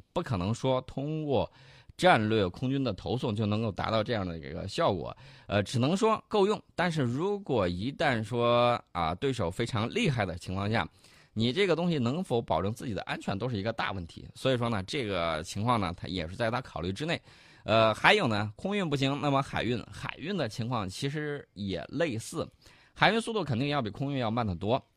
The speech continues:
这是一方面。有可能你人还没到，仗已经打完了，啊，快打快收这种情况。还有一种是什么样的情况呢？也就是说，在东风快递能够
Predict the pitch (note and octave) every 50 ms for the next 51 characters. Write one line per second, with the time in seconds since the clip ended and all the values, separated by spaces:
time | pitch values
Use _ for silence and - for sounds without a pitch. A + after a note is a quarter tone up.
0 | _ - - D#3 D#3 C3+ B2 A#2 A2+ A#2+ A#2+ B2+ G#2+ F2 E2+ - A2 D3 F#3+ F3
1 | F#3 C#3 B2 C3 D3 E3 - - _ - - - - _ _ _ - A#2 C3 C3+
2 | C3 B2+ A#2+ C3 E3 G3+ G3+ E3 D#3 D3+ D3+ D#3 E3+ D3 G2+ G#2+ - D#3+ C#3 A2+
3 | F#2+ F#2+ A2+ A#2+ - F#2 D2+ - G1+ - - A#2 A#2+ A2 - _ _ _ _ -
4 | F#2+ G2 F#2 E2+ - - - C#3+ A#2+ F2 E2+ - - A2+ A2+ - C#3+ D#3 E3 D3+
5 | A2 F2 E2 - - E2+ F2 F#2+ E2 - - - _ _ - - G3+ A#3 B3 A#3
6 | F#3 D#3+ C#3 C3 B2+ A2+ A#2 A2+ A#2+ B2+ B2+ B2 A2+ G2+ - - G2+ A2 A2+ A2
7 | G2+ F2 E2 - - - - - - - _ - F#2+ G#2 G#2+ B2+ C3 B2 A#2 A2
8 | A#2+ B2 B2+ C3 - - - - - A#2+ A2 G2+ F2+ E2 D#2 C2+ - - - -
9 | D3 D#3 E3 E3+ D#3+ D#3+ E3+ C3+ D3 C#3+ G#2 - - - C2+ F2+ F#2+ F#2+ F#2+ G2
10 | A2+ C#3 F3+ G3+ A3 F#3 C3+ G2 -